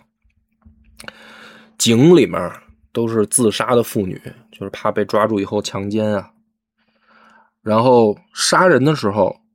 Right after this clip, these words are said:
最混蛋的就是日本人，开枪故意不打心脏，就是要让你痛苦在过程中死亡。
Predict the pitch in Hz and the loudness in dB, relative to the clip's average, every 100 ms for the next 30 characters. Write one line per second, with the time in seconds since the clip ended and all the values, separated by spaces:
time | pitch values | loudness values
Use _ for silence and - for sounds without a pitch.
0 | _ 175 143 123 131 156 107 113 139 123 | _ 2 2 2 2 2 2 2 4 4
1 | 92 - - - _ _ _ _ _ _ | 2 -2 -12 -16 _ _ _ _ _ _
2 | _ _ - - 214 208 208 202 233 220 | _ _ -6 0 2 4 2 4 6 6
3 | 170 123 - - 110 107 95 _ _ _ | 6 2 -2 -6 -6 -6 -6 _ _ _
4 | _ _ _ _ _ _ - 180 156 131 | _ _ _ _ _ _ 2 4 6 6
5 | 151 156 139 98 - 214 120 - - - | 6 6 4 0 0 0 0 -4 -14 -16
6 | _ _ _ _ - - _ _ _ - | _ _ _ _ -6 -6 _ _ _ -20
7 | - - 117 101 98 98 95 - 76 - | -12 0 2 2 -2 -4 -6 -6 -6 -6
8 | 62 | -8